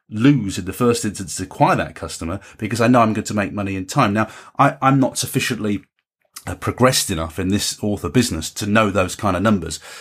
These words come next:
So I have to be very cautious with Facebook. Works for leads, doesn't work for ads for me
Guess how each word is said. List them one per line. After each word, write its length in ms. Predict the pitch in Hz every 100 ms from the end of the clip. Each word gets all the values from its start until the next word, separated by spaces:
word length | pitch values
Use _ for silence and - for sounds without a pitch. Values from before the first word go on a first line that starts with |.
| -
So 180 | -
I 60 | 104
have 200 | 117 120
to 80 | -
be 140 | 104
very 180 | 98 101
cautious 640 | - - 104 - 90 -
with 100 | 85
Facebook. 560 | - 85 78 - - - _ _ _ -
Works 320 | 123 139 143
for 100 | 131
leads, 480 | 107 104 101 - - _
doesn't 260 | 107 101 76
work 280 | 95 92 -
for 420 | - 98 87 -
ads 320 | 101 92 82
for 120 | - 101
me 320 | 135 101